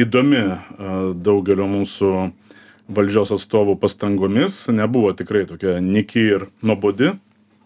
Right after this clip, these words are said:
nes karantinas buvo Lietuvoje labai griežtas. A, paaiškinimai, kodėl, a, kai kurios, e, griežtos, e, suvaržymo priemonės,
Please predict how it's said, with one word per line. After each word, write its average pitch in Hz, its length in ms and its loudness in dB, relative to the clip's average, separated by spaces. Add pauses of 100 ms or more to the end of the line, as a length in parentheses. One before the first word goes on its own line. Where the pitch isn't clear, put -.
(400)
nes 107 200 0
karantinas 104 520 0
buvo 95 220 0
Lietuvoje 104 380 0
labai 98 240 -2
griežtas. 123 540 -4 (540)
A, 98 240 -4
paaiškinimai, 104 960 0
kodėl, 98 540 0 (180)
a, 95 200 -4 (200)
kai 98 80 4
kurios, 101 380 0 (100)
e, 95 240 2
griežtos, 98 640 -2
e, 90 320 2 (560)
suvaržymo 104 560 2
priemonės, 98 540 2